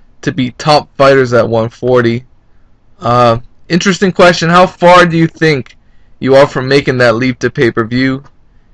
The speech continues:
Next year, man. That's what Adrian Broner had to say. "Next year is my year. You know, it's Money May all day. Then it's A B Fascio." <laughs> You know what I tell him? "This is Fascio money. <laughs> This ain't your," <laughs> I, I, I don't know what the fuck that means, but,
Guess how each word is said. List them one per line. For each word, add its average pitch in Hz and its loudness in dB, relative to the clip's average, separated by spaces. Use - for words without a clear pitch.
Next 151 -2
year, 165 4
man. 104 -4
That's 131 -2
what 123 -2
Adrian 131 -2
Broner 110 0
had 113 -2
to 110 -18
say. 95 -6
"Next 143 -4
year 160 4
is 143 0
my 135 2
year. 123 0
You 127 -8
know, 131 0
it's 131 -4
Money 151 0
May 147 2
all 139 4
day. 147 0
Then 120 0
it's - -10
A 135 0
B 135 -4
Fascio." - -6
<laughs> - -18
You 214 2
know 180 2
what 170 4
I 160 2
tell 151 -2
him? 143 -8
"This 135 -10
is 131 -8
Fascio 127 0
money. 135 -6
<laughs> - -20
This 156 -10
ain't 165 0
your," 151 -2
<laughs> - -10
I, 123 2
I, 127 2
I 139 6
don't 135 4
know 123 0
what 107 -2
the 110 -14
fuck 107 -4
that 120 -4
means, - -14
but, - -10